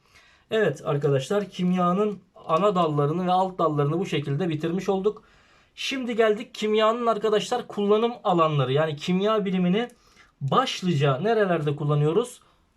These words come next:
Öğrenelim, görelim. Petrol, doğalgaz ve bunların ürünleriyle ilgilenen endüstri alanı petrokimyadır arkadaşlar.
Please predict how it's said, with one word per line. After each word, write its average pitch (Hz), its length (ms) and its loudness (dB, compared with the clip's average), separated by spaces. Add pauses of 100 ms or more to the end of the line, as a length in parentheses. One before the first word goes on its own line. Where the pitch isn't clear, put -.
(500)
Öğrenelim, 185 560 2
görelim. 156 360 2 (840)
Petrol, 220 500 4 (340)
doğalgaz 175 800 4
ve 156 260 0
bunların 196 420 2
ürünleriyle 202 600 2
ilgilenen 180 420 0
endüstri 185 460 0
alanı 190 300 2
petrokimyadır 180 800 0
arkadaşlar. 110 520 -6